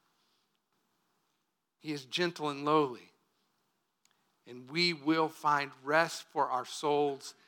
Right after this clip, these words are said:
in him. This past week, uh, we were working through the topic of trust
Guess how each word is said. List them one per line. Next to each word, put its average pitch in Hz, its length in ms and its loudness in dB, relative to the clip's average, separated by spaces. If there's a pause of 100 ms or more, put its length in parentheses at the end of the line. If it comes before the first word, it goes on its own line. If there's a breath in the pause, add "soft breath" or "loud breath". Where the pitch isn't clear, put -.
(220)
in 139 160 -12
him. 101 320 -20 (2250 soft breath)
This - 140 -12
past 147 380 4
week, 143 180 2 (260)
uh, 127 140 -16
we 139 160 -6
were 135 160 -2
working 139 380 0
through 139 280 -4
the 123 100 -10
topic - 460 2
of - 120 -16
trust - 680 2